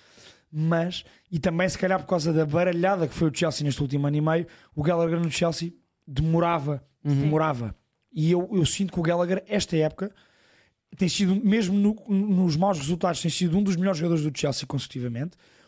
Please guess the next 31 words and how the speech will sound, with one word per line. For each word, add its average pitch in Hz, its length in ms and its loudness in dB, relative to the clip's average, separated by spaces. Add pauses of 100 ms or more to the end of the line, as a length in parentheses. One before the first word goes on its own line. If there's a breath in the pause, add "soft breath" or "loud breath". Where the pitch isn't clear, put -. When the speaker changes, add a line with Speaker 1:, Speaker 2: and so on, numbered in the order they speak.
(160 soft breath)
Speaker 1:
Ontem, 185 480 0 (300 soft breath)
para 170 160 0
mim, 185 240 2
foi 214 240 0
o 208 60 0
melhor 190 160 0
jogador 165 360 0
do 127 80 -8
Chelsea 127 360 -2
em 113 40 -4
campo, 113 360 -12
foi 139 120 0
o 127 40 0
Conor 135 280 -2
Gallagher. 120 380 -6 (680 soft breath)
Ahm, 165 600 2 (400)
e 170 360 0
é - 60 0
melhor 190 300 4
do 196 80 0
que 175 60 -8
o 170 40 -6
Caicedo 190 320 0
e - 40 4
do 175 60 -2
que - 80 -2
o 208 60 4
Enzo, 196 160 0
mas 208 120 2
os 202 140 -2
três, 240 420 0